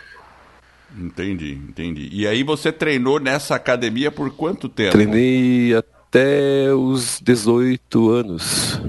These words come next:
Speaker 1: Até os dezoito,
Speaker 2: Não.
Speaker 1: nesse mesmo local, em Araucária,
Speaker 2: Não,
Speaker 1: foi?
Speaker 2: é, a academia era em Curitiba. Eu acho que vinha pra
Speaker 1: Ah,
Speaker 2: Curitiba.
Speaker 1: tá.
Speaker 2: Mas foi até os dezesseis anos. Nos dezesseis anos,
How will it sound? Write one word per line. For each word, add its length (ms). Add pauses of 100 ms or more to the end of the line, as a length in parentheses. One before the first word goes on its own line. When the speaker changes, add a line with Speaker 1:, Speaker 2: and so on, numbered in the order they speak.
(1500)
Speaker 1:
Até 240
os 140
dezoito, 460
Speaker 2:
Não. 40
Speaker 1:
nesse 240
mesmo 320
local, 600
em 80
Araucária, 680
Speaker 2:
Não, 140
Speaker 1:
foi? 180
Speaker 2:
é, 80
a 140
academia 420
era 80
em 60
Curitiba. 520 (520)
Eu 120 (120)
acho 180
que 60
vinha 180
pra 160
Speaker 1:
Ah, 40
Speaker 2:
Curitiba. 440
Speaker 1:
tá. 100 (720)
Speaker 2:
Mas 300
foi 140
até 340
os 160
dezesseis 520
anos. 360 (580)
Nos 300
dezesseis 800
anos, 560